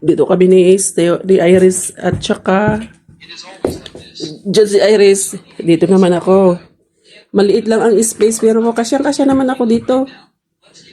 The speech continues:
Dyan si Iris. Ayoko kasing tumabi kay Iris minsan kasi ano siya, ma-, ma-, ano, ma-, ano siyang, para siyang helicopter. Natatadyakan niya ako lagi. Magtatay.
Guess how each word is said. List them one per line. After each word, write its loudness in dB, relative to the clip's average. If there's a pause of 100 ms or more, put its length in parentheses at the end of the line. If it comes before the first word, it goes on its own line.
(140)
Dyan 0
si -2
Iris. 2
Ayoko 0
kasing -2
tumabi -2
kay 0
Iris -6
minsan -2
kasi -2 (2250)
ano 4
siya, 0 (160)
ma-, 2
ma-, 0
ano, 0
ma-, 2
ano 0
siyang, 0 (580)
para 0
siyang 0
helicopter. -2 (1400)
Natatadyakan -2
niya 2
ako -2
lagi. 2 (800)
Magtatay. -4